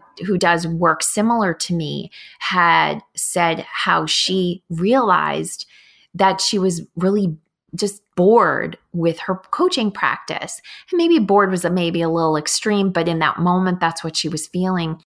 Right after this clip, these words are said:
And as we kind of dug in, she realized, "You know what? I think I've just grown beyond the current client I serve." And then what had happened, and this does happen, is the problems they were facing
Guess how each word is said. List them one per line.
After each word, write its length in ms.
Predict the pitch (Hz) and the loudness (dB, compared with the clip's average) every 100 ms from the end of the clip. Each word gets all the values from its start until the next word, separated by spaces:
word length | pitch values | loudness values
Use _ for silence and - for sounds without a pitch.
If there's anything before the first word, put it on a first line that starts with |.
| _ _ _ _ - | _ _ _ _ 0
And 380 | 185 180 175 - - | 2 4 0 -2 0
as 200 | 196 196 | 2 2
we 100 | 190 | 0
kind 220 | 196 196 | 0 0
of 120 | 180 | 2
dug 260 | 185 170 190 | 2 2 0
in, 500 | 269 247 170 160 - | -2 -2 -2 -4 -6
she 260 | - - 196 | -2 0 0
realized, 520 | 185 185 180 175 - | 0 2 2 0 -2
"You 80 | 170 | -2
know 120 | 170 | 0
what? 200 | 185 185 | 0 0
I 100 | 165 165 | -2 -6
think 260 | 170 165 165 | -6 -4 -2
I've 200 | 175 - | -4 -4
just 380 | 180 165 - - - | -2 -2 -4 -12 -12
grown 440 | - 165 165 165 165 | -6 0 0 0 0
beyond 760 | 170 165 147 143 139 139 160 _ _ _ _ | 0 0 -2 -4 -4 -6 -8 _ _ _ _
the 80 | 165 | -4
current 400 | - - 156 143 | -4 -4 -4 -4
client 400 | - 147 147 135 | -4 -2 -2 -6
I 80 | 151 | -10
serve." 640 | 143 - 214 185 147 - _ - - - - - | -6 -2 2 2 0 -8 _ -20 -20 -20 -12 0
And 160 | 196 202 | 2 4
then 140 | 202 | 4
what 120 | 190 | 2
had 200 | 190 185 | 0 -2
happened, 680 | - 226 226 311 156 156 180 | -2 0 0 0 -4 -4 -4
and 160 | 196 226 | -2 -2
this 180 | 269 - | -4 -4
does 340 | 185 180 233 277 | 0 2 2 -2
happen, 500 | - 160 151 175 175 | -6 -4 -4 -4 -6
is 400 | - 180 175 175 - - - _ _ _ _ _ | -2 2 2 0 -6 -18 -20 _ _ _ _ _
the 160 | 180 196 | 0 0
problems 720 | 202 - 220 254 277 262 208 | -2 -4 0 2 2 2 2
they 160 | 202 190 | 2 0
were 160 | 185 | 0
facing 880 | 180 196 202 208 - 170 160 165 160 | -2 -2 -2 -2 -4 -4 -2 -4 -8